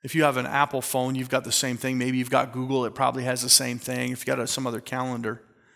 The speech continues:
And you can flip on the holidays. You got that? So I have a lot of birthdays in the church in my calendar, and I can turn that on and off. And so the birthdays, I get notifications if somebody has a birthday or whatever.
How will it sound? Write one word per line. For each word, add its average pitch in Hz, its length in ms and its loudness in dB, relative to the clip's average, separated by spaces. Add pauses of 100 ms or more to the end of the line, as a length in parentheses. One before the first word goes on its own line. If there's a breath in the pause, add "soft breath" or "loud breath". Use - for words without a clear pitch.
(640 soft breath)
And 139 120 -2
you 196 80 2
can 160 120 -2
flip 180 360 2
on 143 360 4
the 135 60 -2
holidays. 117 1000 0
You 135 80 -8
got 170 180 4
that? 175 600 -2 (800)
So 147 140 2
I 190 120 8
have 151 180 6
a 135 40 2
lot 147 240 4
of 123 100 0
birthdays 143 500 2
in 139 60 -2
the 127 60 -2
church 143 340 -4
in 135 80 -2
my 127 120 0
calendar, 135 500 0
and 127 80 -2
I 127 80 0
can 120 160 -6
turn 131 360 -4
that 127 180 0
on 127 160 -2
and 123 80 -4
off. 131 240 -2
And 117 80 -8
so - 100 -4
the 117 80 -12
birthdays, 123 400 -2
I 127 80 -2
get 120 220 -6
notifications 123 800 -4
if 113 80 -6
somebody 123 220 -2
has 120 120 -4
a 120 40 -14
birthday 120 400 -6
or 107 100 -4
whatever. 113 420 -6